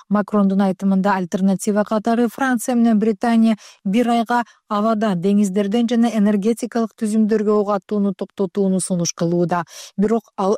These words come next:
жарашуу жердеги кармаштарга жайылбайт. Майдан сызыгында ок атылбай жатканын текшерүү кыйын болот, деп түшүндүрдү президент. Андан тышкары, тынчтыкка жетишилгенден кийин Украинага европалык бейпилдик күчтөрүн жөнөтүү каралууда.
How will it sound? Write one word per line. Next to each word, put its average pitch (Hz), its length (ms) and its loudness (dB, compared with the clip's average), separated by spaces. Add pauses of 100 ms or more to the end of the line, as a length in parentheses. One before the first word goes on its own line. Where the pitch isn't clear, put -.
жарашуу 190 760 -2
жердеги 190 500 -2
кармаштарга 208 760 -4 (260)
жайылбайт. 175 720 0 (460)
Майдан 233 400 -2
сызыгында 208 760 -2
ок 214 280 0
атылбай 214 520 0
жатканын 190 600 -2
текшерүү 185 500 -2
кыйын 202 320 0
болот, 226 280 0 (100)
деп 160 180 -4
түшүндүрдү 165 560 -2
президент. 165 640 -2 (280)
Андан 214 320 0
тышкары, 214 380 -2
тынчтыкка 185 540 -6
жетишилгенден 175 800 -2
кийин 220 240 2 (280)
Украинага 220 580 2
европалык 202 580 0
бейпилдик 180 640 -2
күчтөрүн 202 440 -2
жөнөтүү 165 480 -2
каралууда. 175 640 0